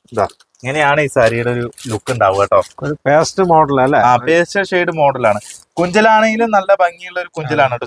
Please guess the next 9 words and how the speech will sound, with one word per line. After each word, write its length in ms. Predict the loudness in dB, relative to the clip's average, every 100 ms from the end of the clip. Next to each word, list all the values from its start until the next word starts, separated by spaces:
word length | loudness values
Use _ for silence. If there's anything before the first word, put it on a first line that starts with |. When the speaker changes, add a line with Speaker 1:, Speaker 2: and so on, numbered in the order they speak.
| -6
Speaker 1:
ചേർ-, 180 | -6 -8 _
ചേർത്തിരിക്കുന്നത്. 500 | -2 -2 -2 -2 0
നോക്കി 160 | 0 0 -2
Speaker 2:
ആ. 340 | -12 -12 -4 -2
Speaker 1:
കുഞ്ചലം 300 | 2 2 2
കണ്ടില്ലേ, 260 | -2 -4 -12 _ _ _ _ _ _ _ _ _ _ _ -2
നല്ല 160 | 0 2
ഭംഗിയുള്ള 380 | 2 0 0 -2 -2
കുഞ്ചലല്ലേ 400 | -2 0 2